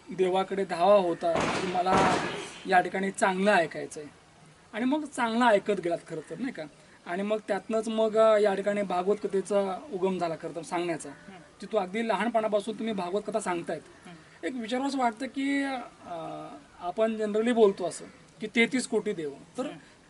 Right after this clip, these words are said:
Speaker 1: तेहतीस कोटी देव ही संकल्पना काय नेमकी ते सांगा आता. म्हणजे याचा अर्थ आम्हाला स्पष्ट करून सांगायचा.
Speaker 2: तेहतीस कोटी म्हणजे तेहतीस पद्धतीचे, वेगवेगळ्या पद्धतीचे, वसु, सूर्य, नाग. कोटी ही, अ, अशी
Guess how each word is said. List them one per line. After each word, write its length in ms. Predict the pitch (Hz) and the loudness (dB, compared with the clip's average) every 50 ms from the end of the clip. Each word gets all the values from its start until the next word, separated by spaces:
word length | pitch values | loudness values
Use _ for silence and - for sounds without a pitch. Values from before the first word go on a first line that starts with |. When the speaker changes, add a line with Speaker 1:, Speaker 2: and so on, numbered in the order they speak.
| _ - | _ -2
Speaker 1:
तेहतीस 460 | 196 180 180 - 285 330 330 - - | -2 -2 -2 -2 -2 -2 -2 -2 -4
कोटी 280 | 294 269 254 - 285 | -4 -4 -2 -2 -2
देव 280 | 254 202 214 196 185 180 185 | 0 2 4 4 4 2 -2
ही 60 | 233 | -6
संकल्पना 460 | - 233 208 202 - - 202 233 226 | -6 -6 -6 -6 -6 -6 -4 -4 -6
काय 240 | 220 - 202 185 165 | -4 -4 -4 -4 -4
नेमकी 360 | 156 151 147 147 143 - - - | -4 -6 -10 -12 -12 -16 -14 -14
ते 60 | - | -14
सांगा 240 | - 156 139 127 120 | -12 -12 -14 -14 -16
आता. 140 | - - - | -18 -18 -16
म्हणजे 240 | 165 175 185 226 247 | -14 -6 -4 -4 -4
याचा 440 | - - - - - - 196 - 262 262 - | -4 -6 -14 -20 -18 -14 -10 -10 -10 -6 -4
अर्थ 260 | 180 190 214 208 240 | -4 -4 -2 0 0
आम्हाला 260 | 233 208 202 196 208 | 0 0 -2 -4 -8
स्पष्ट 260 | - - 196 160 - | -6 -8 -10 -10 -10
करून 200 | 165 - 165 160 | -14 -14 -14 -16
सांगायचा. 600 | 151 - 156 156 - - - - - - - - | -14 -16 -18 -20 -20 -20 -20 -20 -20 -20 -12 -4
Speaker 2:
तेहतीस 500 | - 208 233 240 - - 311 330 - - | -2 -2 -2 -2 -2 -4 -4 -4 -4 -6
कोटी 540 | - - - - 262 262 - - - 302 302 | -12 -20 -12 -10 -10 -10 -8 -8 -8 -6 -4
म्हणजे 280 | 277 277 269 254 277 277 | -4 -4 -4 -4 -6 -8
तेहतीस 540 | - - 254 247 247 240 - - 269 247 - - - - - - - - - - - - | -10 -8 -8 -8 -8 -8 -8 -10 -10 -10 -10 -12 -18 -18 -20 -20 -20 -20 -20 -20 -14 -12
पद्धतीचे, 640 | 208 190 175 165 208 214 - - 190 165 - 190 165 | -12 -12 -8 -8 -8 -8 -8 -10 -16 -16 -14 -14 -14
वेगवेगळ्या 540 | 151 151 151 147 143 139 143 139 147 139 139 | -12 -12 -14 -14 -14 -14 -16 -16 -16 -18 -18
पद्धतीचे, 1120 | - - 147 - - 156 143 - - 151 - - - _ _ _ _ _ _ _ - 165 160 | -18 -20 -20 -20 -20 -20 -20 -20 -20 -20 -20 -20 -20 _ _ _ _ _ _ _ -20 -18 -18
वसु, 420 | 147 - - - 151 143 143 147 | -18 -18 -20 -20 -20 -20 -18 -20
सूर्य, 460 | 135 - - 160 147 143 143 139 139 139 135 139 143 | -20 -20 -20 -18 -18 -16 -16 -18 -20 -20 -20 -20 -20
नाग. 240 | 143 135 131 135 139 143 147 147 143 143 139 _ _ - - - - - _ _ _ _ _ _ _ _ _ _ _ _ _ _ _ _ _ _ _ _ _ _ _ - - _ _ _ - | -20 -20 -20 -20 -20 -20 _ -20 -20 -20 -20 _ _ -20 -20 -20 -20 -20 _ _ _ _ _ _ _ _ _ _ _ _ _ _ _ _ _ _ _ _ _ _ _ -20 -20 _ _ _ -8
कोटी 340 | 196 226 220 - - 302 330 | -8 -8 -6 -4 -4 -4 -4
ही, 320 | 311 269 302 320 330 311 254 - - | -2 -2 -4 -4 -4 -6 -8 -8 -8
अ, 40 | 226 | -6
अशी 460 | 220 214 202 208 214 - - 262 | -6 -6 -6 -8 -8 -10 -12 -14